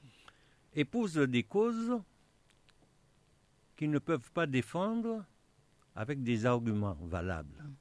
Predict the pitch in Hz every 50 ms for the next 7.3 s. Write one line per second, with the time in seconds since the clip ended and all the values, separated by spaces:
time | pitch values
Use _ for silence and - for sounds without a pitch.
0 | _ _ _ _ _ _ _ _ _ _ _ _ _ - - _ _ _ _ _
1 | _ _ _ _ - - 98 92 113 156 175 165 156 139 117 101 107 120 139 131
2 | 135 127 127 131 117 95 95 127 170 202 _ - 156 143 - - - 123 107 104
3 | 104 101 101 95 92 92 98 123 160 170 - _ _ _ _ _ _ _ _ _
4 | _ - 180 175 - - - 220 196 - _ _ 294 302 269 185 110 87 85 -
5 | - - - - - 147 143 135 - _ _ _ 147 156 147 - - - - -
6 | 240 226 - - - 165 131 120 120 113 107 107 113 107 98 95 113 165 208 233
7 | 233 - _ - 233 226